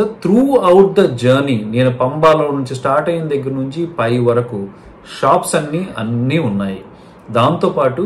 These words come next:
గవర్నమెంట్ వాళ్ళు medicated వాటర్ని supply చేస్తూ ఉంటారనమాట. హాట్ వాటర్ని కాసేసేసి medicated వాటర్ని ఇస్తా ఉన్నారు. అదే కాదు, పైకి వెళ్ళిన తర్వాత కూడా అక్కడ క్యూ లైన్లో medicated water అనేది supply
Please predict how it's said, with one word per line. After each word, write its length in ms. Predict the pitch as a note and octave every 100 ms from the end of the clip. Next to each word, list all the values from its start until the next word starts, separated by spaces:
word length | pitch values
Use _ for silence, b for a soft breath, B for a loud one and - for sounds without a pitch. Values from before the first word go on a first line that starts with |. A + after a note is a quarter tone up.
| G3
గవర్నమెంట్ 380 | B2 C3 D3+ C3
వాళ్ళు 160 | C3+ C#3+
medicated 640 | G#2+ A2+ C#3+ E3+ E3 D#3
వాటర్ని 400 | A#2 A2 - A2+
supply 300 | A#2+ A2 B2
చేస్తూ 320 | A2 G2+ -
ఉంటారనమాట. 600 | G#2 G2 G2+ G2 G2 G2
హాట్ 380 | G#2 A2 A#2 D3+
వాటర్ని 280 | D3 B2 A#2
కాసేసేసి 580 | A2+ A2+ B2+ A2+ G#2 C3
medicated 400 | G#2+ A#2+ C3 A#2
వాటర్ని 360 | G#2+ G2+ G#2
ఇస్తా 240 | G2 - G#2
ఉన్నారు. 540 | F#2+ F#2+ F#2+ - - - - - - - B B B
అదే 200 | A2 B2+
కాదు, 300 | D#3+ A#2 G2+ B B B -
పైకి 320 | C3+ G3 G#3
వెళ్ళిన 340 | C#3+ D3+ G#3
తర్వాత 480 | G3+ D3 D3 G3+ G3+
కూడా 480 | G3+ B2+ A2 B2 G#3+ - B B
అక్కడ 200 | A#2+ C3
క్యూ 260 | B2 E3+ G#3
లైన్లో 400 | G#3+ G3 D#3+ F#3+
medicated 520 | E3+ D#3 F3+ E3+ D3
water 280 | C3 A#2+ A#2+
అనేది 260 | A#2+ -
supply 300 | - A#2+ D#3